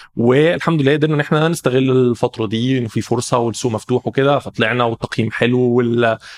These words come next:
وال-، وكل الكلام ده. ف-، فدي sort of، آه، ده كان وقتها. طبعا اللي حصل بعدها الدنيا اتغيرت تماما مارس اتنين وعشرين، آه، ظروف الحرب، روسيا أوكرانيا، ظروف معدلات الفايدة، ظروف ال-،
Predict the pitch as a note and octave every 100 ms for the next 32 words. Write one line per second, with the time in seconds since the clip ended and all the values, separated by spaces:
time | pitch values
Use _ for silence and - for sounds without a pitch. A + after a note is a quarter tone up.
0 | - A#2+ A2 A2 A#2 A2+ B2 B2 A2+ G#2+
1 | - A#2+ - - A2+ C3 D3 D3+ C#3+ B2
2 | B2 G#2+ A2 A2 G#2+ G#2 - A2+ - A2
3 | G#2+ A2+ C3+ A#2+ A#2 C3+ - A2+ A2+ A#2+
4 | A#2 A2+ A2+ A2+ A2+ A2+ A2+ A2 A2+ A2
5 | A#2 G#2+ - C3+ C#3+ C3 - - - B2
6 | A2 G#2 A#2 A#2 - A#2+ A#2+ A2 A2 G#2+
7 | G#2 - B2+ C#3 C3 B2 A#2+ A2 A2 -
8 | G#2+ G#2+ A2 A2 G#2 A2+ B2+ B2+ B2 A2+
9 | - A2+ G#2+